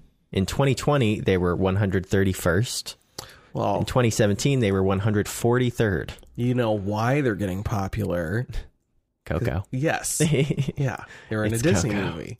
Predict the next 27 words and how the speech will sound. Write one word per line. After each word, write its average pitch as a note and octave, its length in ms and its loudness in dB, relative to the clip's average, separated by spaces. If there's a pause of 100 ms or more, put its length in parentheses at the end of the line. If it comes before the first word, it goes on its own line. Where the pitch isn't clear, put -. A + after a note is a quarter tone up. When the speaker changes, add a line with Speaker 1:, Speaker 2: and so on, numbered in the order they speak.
(120)
Speaker 2:
Yeah. D3 380 2
Speaker 1:
<laughs> - 680 -8
Yep, A2 140 -2
they A2 80 2
jumped G#2 240 0
twelve B2+ 320 4
spots A2+ 320 2
in G#2 100 4
one G#2 160 4
year G2 160 2
and F#2+ 160 2
twenty-four A2 720 2
over F2+ 260 2
four F2+ 220 0
years. - 480 -8 (360)
Speaker 2:
A - 60 -4
hundred C#3 400 0
and C#3 160 2
one C3 200 2
Charlotte's A2+ 520 0
Quaintleys. - 640 -4 (640)
Speaker 1:
It'd G2 100 -8
be G2 80 0
a D#2+ 40 -4
great - 280 -4
movie. A#1+ 260 -8 (220)
<laughs> F#3+ 680 0